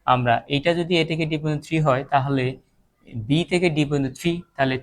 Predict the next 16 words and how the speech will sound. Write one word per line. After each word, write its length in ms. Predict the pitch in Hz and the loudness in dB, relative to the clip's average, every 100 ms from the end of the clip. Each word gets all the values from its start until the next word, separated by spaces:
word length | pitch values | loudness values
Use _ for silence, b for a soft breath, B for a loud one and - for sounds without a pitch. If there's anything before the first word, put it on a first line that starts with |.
| - | -6
থ্রি 160 | 165 175 180 | -2 0 0
plus 280 | 165 139 127 - | 4 6 6 0
three 260 | - 143 127 160 - _ _ - | -6 -2 -2 -4 -12 _ _ -20
equal 260 | 117 117 113 127 | -6 -4 -4 -6
to 100 | 170 185 _ _ _ _ - | -6 -6 _ _ _ _ -14
six। 380 | - - 123 104 - - - _ _ _ | -10 -6 -6 -4 -4 -6 -10 _ _ _
তাহলে 180 | - 127 131 | -2 2 4
আমাদের 220 | 139 156 - 135 | 2 0 2 0
অপশন 260 | - 160 160 - | 0 -4 -4 -6
সিক্স 220 | 180 180 - | -4 -2 -2
যেটি 160 | 143 139 127 | -4 -2 -2
রয়েছে 220 | 123 120 - | -2 -4 -10
সেটি 180 | 135 120 - | -6 -6 -6
সঠিক 220 | - - | -14 -16
উত্তর, 180 | - _ _ _ _ _ _ | -20 _ _ _ _ _ _
এই 80 | - | 4